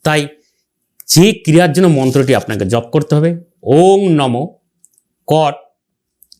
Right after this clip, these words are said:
বিকট ঘোর রূপিণী অমুক মম বসমানায় সহা। এই মন্ত্রটির যেখানে অমুক লেখা আছে, সেখানে ওর নামটি লিখবেন।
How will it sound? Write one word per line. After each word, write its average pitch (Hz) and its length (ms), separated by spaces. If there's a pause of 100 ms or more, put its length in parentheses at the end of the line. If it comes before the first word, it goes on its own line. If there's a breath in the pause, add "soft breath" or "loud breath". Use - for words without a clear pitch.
বিকট 135 560 (640)
ঘোর 156 480
রূপিণী 131 340 (720)
অমুক 160 360 (600)
মম 156 280 (680)
বসমানায় 156 680 (440)
সহা। 120 320 (760 soft breath)
এই 226 180 (160)
মন্ত্রটির 156 500 (140)
যেখানে 127 200 (140)
অমুক 190 340
লেখা 139 180
আছে, 131 160 (200)
সেখানে 131 300 (140)
ওর 151 180 (140)
নামটি 110 320 (100)
লিখবেন। 90 360